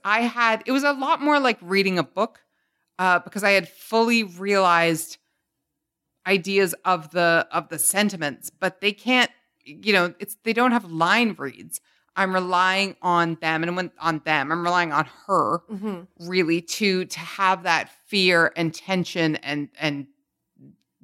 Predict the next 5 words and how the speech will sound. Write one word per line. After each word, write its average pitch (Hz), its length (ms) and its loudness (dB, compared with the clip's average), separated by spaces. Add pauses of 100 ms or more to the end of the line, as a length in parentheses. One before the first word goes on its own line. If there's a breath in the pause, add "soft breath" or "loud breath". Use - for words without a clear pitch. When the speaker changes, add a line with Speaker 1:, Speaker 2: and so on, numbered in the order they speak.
(140)
Speaker 1:
desperation 165 800 -2 (100)
on 156 180 2
her 143 160 -6
face. 156 420 -4 (560 soft breath)
Um, 170 460 2